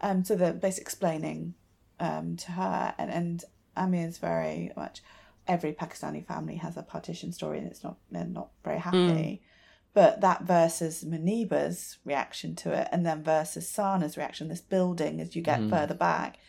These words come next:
Speaker 1: and closer to the events. Um, but yeah, I, I just thought, it just felt very sophisticated.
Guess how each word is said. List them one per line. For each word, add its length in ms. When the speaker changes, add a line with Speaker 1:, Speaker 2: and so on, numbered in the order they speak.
Speaker 1:
and 100
closer 380
to 140
the 100
events. 600
Um, 520
but 100
yeah, 200
I, 60
I 180
just 240
thought, 160
it 80
just 180
felt 180
very 120
sophisticated. 720